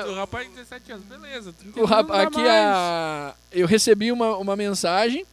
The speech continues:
Speaker 2: Eu já
Speaker 1: e
Speaker 2: me sinto
Speaker 1: a,
Speaker 2: deslocado no
Speaker 1: e
Speaker 2: culto
Speaker 1: ela
Speaker 2: de jovens.
Speaker 1: perguntou ainda pra mim aqui, ó, qualquer pessoa pode ir no culto jovem na quinta? Tá aqui, ó, fez
Speaker 2: É,
Speaker 1: uma pergunta.
Speaker 2: já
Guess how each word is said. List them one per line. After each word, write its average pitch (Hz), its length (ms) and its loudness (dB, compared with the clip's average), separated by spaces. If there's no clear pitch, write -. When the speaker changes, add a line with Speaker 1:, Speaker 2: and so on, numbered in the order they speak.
Speaker 2:
Eu 135 100 -8
já 156 100 -2
Speaker 1:
e 196 40 0
Speaker 2:
me 202 60 4
sinto 196 120 4
Speaker 1:
a, 190 40 -2
Speaker 2:
deslocado 214 520 0
no 175 60 -10
Speaker 1:
e - 20 -10
Speaker 2:
culto 196 120 2
Speaker 1:
ela 214 120 4
Speaker 2:
de 165 80 -4
jovens. 214 160 2
Speaker 1:
perguntou 220 300 -2
ainda 220 180 0
pra 220 140 2
mim 226 120 -2
aqui, 214 260 0
ó, 165 140 4
qualquer 214 280 2
pessoa 269 380 0
pode 240 300 -2
ir 247 40 -6
no 233 140 -4
culto 233 320 -8
jovem 208 460 -2
na 185 120 -8
quinta? 202 500 -14
Tá 190 80 -8
aqui, 262 200 -10
ó, 233 260 -2
fez - 180 -2
Speaker 2:
É, 359 40 -4
Speaker 1:
uma - 80 -8
pergunta. 226 560 -2
Speaker 2:
já 269 560 -2